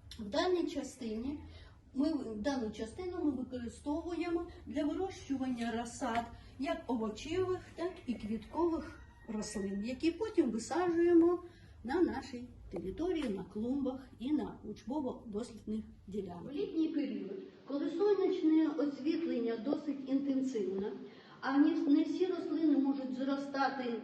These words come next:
під прямими сонячними променями, використовуються певні матеріали для затінення. Це, можливо, от як в нашому, е, випадку,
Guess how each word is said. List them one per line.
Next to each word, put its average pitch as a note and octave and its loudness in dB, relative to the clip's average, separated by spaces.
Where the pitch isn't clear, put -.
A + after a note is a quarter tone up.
під C4 -4
прямими A#3+ -2
сонячними G#3+ 0
променями, G#3+ 0
використовуються F4+ 2
певні C#4 4
матеріали C#4 2
для E4 0
затінення. A3+ 2
Це, G4+ 6
можливо, D#4 0
от A3 -6
як A3 -2
в - 0
нашому, G3+ -4
е, G3 -6
випадку, E4 -2